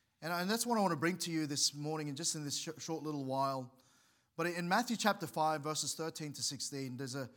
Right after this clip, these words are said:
I think, the way we ought to be an influence. And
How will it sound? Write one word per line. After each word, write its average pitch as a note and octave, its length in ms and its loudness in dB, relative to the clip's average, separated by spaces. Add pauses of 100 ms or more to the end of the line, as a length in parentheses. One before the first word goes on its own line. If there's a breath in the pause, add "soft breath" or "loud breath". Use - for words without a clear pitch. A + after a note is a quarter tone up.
(360 soft breath)
I C#3 240 -2
think, F#3+ 160 0
the D#3+ 80 2
way D3 320 2
we D3 140 -2
ought C3+ 120 -4
to C3 60 -6
be B2+ 120 -6
an A#2+ 140 -6
influence. B2 540 -4
And B2+ 140 -6